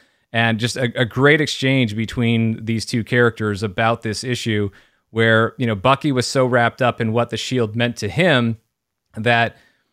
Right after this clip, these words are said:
he couldn't see all the things that it meant and, and didn't mean to Sam Wilson. And so for Bucky to acknowledge that,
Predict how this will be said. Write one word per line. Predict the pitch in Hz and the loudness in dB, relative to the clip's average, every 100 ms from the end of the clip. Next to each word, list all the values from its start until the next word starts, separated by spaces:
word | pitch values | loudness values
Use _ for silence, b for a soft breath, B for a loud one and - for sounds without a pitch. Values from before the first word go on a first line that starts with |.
| _ _ | _ _
he | - | -6
couldn't | - 165 143 | 0 2 2
see | - - 135 101 90 _ _ - | 0 2 2 0 -8 _ _ 0
all | 131 | 2
the | 131 | 2
things | 123 127 123 110 | 0 2 0 0
that | 113 | -2
it | 117 | 0
meant | 113 117 - | 0 0 -2
and, | 110 113 117 | -6 -6 -4
and | 117 101 | -6 0
didn't | 156 160 113 | 0 0 -4
mean | 101 92 92 - _ | -6 -6 -8 -10 _
to | - 117 113 110 104 - | -2 0 0 -2 -6 -12
Sam | - 123 110 110 | -6 -2 0 2
Wilson. | 110 - 95 | 0 -2 -6
And | 95 | -6
so | 120 | -6
for | 110 113 | -6 -4
Bucky | 90 151 160 | 2 2 2
to | 143 127 | 0 0
acknowledge | 113 120 123 113 | 0 0 0 0
that, | 120 120 | 0 0